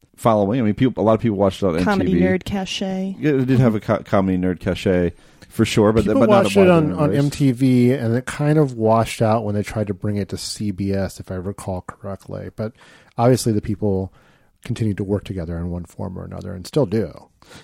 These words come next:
Speaker 1: Yeah, and, but in terms of stars, I mean, I guess it would be Janeane Garofalo and David Hyde Pierce would have been the, the leads of the film,
Speaker 3: And
Speaker 1: right?
Speaker 3: you know Molly Shannon from S N L
Speaker 1: Paul Rudd,
Speaker 3: and Paul
Speaker 1: maybe?
Speaker 3: Rudd from Clueless,
Speaker 2: Clueless.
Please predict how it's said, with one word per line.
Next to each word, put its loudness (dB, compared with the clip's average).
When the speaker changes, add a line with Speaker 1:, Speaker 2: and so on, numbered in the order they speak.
Speaker 1:
Yeah, 4
and, 4
but 6
in 2
terms 0
of 0
stars, 2
I 0
mean, 0
I 2
guess 0
it 2
would 2
be 4
Janeane 2
Garofalo 4
and -2
David 2
Hyde -2
Pierce -4
would 0
have -2
been 2
the, -2
the -2
leads -2
of -2
the -10
film, -2
Speaker 3:
And 4
Speaker 1:
right? 4
Speaker 3:
you 2
know 6
Molly 4
Shannon 2
from -2
S -2
N -2
L 0
Speaker 1:
Paul 2
Rudd, -2
Speaker 3:
and -4
Paul 4
Speaker 1:
maybe? 2
Speaker 3:
Rudd 0
from -6
Clueless, 2
Speaker 2:
Clueless. -6